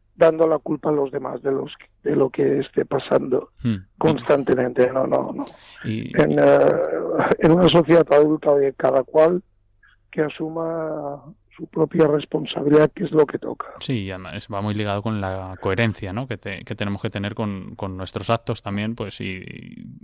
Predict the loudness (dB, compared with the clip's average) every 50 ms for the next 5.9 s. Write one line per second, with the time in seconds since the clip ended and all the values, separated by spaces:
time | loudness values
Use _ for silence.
0 | -18 -16 -12 -10 -8 -6 -4 -4 -4 -4 -4 -4 -2 -2 -2 -2 -2 -4 -2 -2
1 | -2 0 0 0 0 0 2 2 2 0 0 -2 -6 -10 -16 -18 -18 -18 -18 -20
2 | -18 _ -4 -2 -2 0 -2 -2 -6 -8 -8 -10 -10 -12 -12 -12 -14 -14 -10 -8
3 | -6 -2 0 2 2 2 2 2 0 0 0 0 0 0 2 2 2 2 0 0
4 | -2 -4 -4 -2 -2 -2 0 0 0 0 0 0 -2 0 0 0 2 2 0 0
5 | 0 -2 -4 -4 -4 -4 0 0 0 0 0 -2 -2 -4 -4 -8 -10